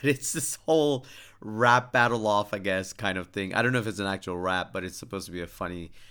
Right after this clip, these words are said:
uh, take on it. And, and it's just about <laughs> between coffee and tea and them telling each other off or something, like, talking to each other. It's, uh, it sounds hilarious, at least in my head,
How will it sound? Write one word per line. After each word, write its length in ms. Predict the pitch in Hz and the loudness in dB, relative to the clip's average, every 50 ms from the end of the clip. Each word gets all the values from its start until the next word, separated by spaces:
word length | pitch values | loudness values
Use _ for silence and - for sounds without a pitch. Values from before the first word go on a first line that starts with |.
| - - - - - - - | -20 -20 -20 -20 -20 -14 -8
uh, 360 | - 90 87 87 87 85 87 85 | -6 -4 -4 -2 -4 -4 -6 -8
take 320 | - - 98 92 90 - 87 | -6 -6 -6 -6 -6 -6 -6
on 180 | 87 87 87 | -6 -6 -6
it. 280 | 87 87 87 87 - - - | -6 -6 -8 -8 -10 -10 -10
And, 200 | 90 90 90 90 | -10 -8 -8 -8
and 240 | - 95 98 98 | -6 -6 -4 -4
it's 220 | 98 92 - - - | -4 -6 -6 -10 -16
just 360 | - - - 120 110 - - | -8 -4 -4 -4 -4 -4 -6
about 580 | 110 - 101 95 92 90 87 87 - - _ - - - - - | -6 -4 -2 -2 0 0 -2 -2 -4 -10 _ -16 -14 -12 -12 -12
<laughs> 140 | - - - | -14 -12 -10
between 460 | 143 135 - - - 147 - - 160 | -10 -10 -10 -8 -10 -8 -8 -8 -10
coffee 520 | - - - - 135 135 135 - 127 117 113 | -10 -8 -2 2 2 2 2 -2 -8 -6 -6
and 160 | 107 107 101 | -6 -6 -8
tea 240 | - - 131 117 107 | -8 -6 -4 -4 -4
and 160 | 101 101 101 | -4 -4 -6
them 200 | 101 101 101 98 - - - - - - - _ _ - | -8 -10 -10 -12 -16 -20 -20 -20 -20 -20 -20 _ _ -4
telling 340 | - 131 120 117 113 110 | -2 0 0 0 -2 -2
each 180 | 110 107 104 - | -4 -6 -6 -6
other 240 | 95 95 95 92 92 | -6 -6 -4 -6 -4
off 300 | 90 - 95 95 95 - | -2 0 0 0 0 -2
or 60 | 107 | -8
something, 340 | 104 - - 107 98 101 98 | -8 -4 -4 -4 -4 -4 -6
like, 200 | 98 98 98 - | -6 -6 -6 -4
talking 300 | - 113 104 95 - 110 | -2 -2 -2 -2 -2 -6
to 60 | 101 | -8
each 160 | 95 90 85 - | -8 -8 -10 -12
other. 240 | - 92 95 95 | -10 -8 -6 -4
It's, 220 | 92 92 - - 117 | -6 -6 -6 -2 0
uh, 220 | 101 92 92 90 - - - - - _ - | 0 0 0 -4 -8 -16 -20 -20 -20 _ -8
it 140 | 120 120 | -6 -2
sounds 280 | - 151 139 131 131 110 | 4 6 6 6 6 2
hilarious, 460 | 113 117 110 104 101 101 - - - _ _ _ _ - | 0 0 2 2 2 0 -2 -6 -14 _ _ _ _ -4
at 80 | 113 101 | -4 -2
least 200 | 101 104 98 101 | -2 -4 -6 -6
in 80 | 98 | -4
my 160 | 92 92 92 | -2 -2 -2
head, 300 | 87 95 90 90 85 71 | 0 -2 -4 -4 -4 -6